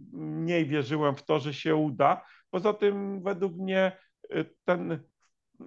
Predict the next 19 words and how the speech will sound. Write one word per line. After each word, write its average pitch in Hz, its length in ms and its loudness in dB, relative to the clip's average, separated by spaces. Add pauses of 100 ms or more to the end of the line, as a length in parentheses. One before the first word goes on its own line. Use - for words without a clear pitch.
(500)
takie, 165 340 0
ten 160 280 -4
okres, 170 540 4
y, 156 120 0
takiej, 156 500 -4 (300)
y, 143 840 2 (100)
mm, 139 600 -6
jak, 151 180 -2 (140)
mm, 147 400 -4
po 156 80 -4
prostu 160 320 -8
ten 160 260 -2
okres, 170 360 0
gdy 139 220 0 (220)
my 180 120 2
nie 175 180 4
przestaliśmy 160 720 0
stwarzać 160 480 2
zagrożenie 147 800 0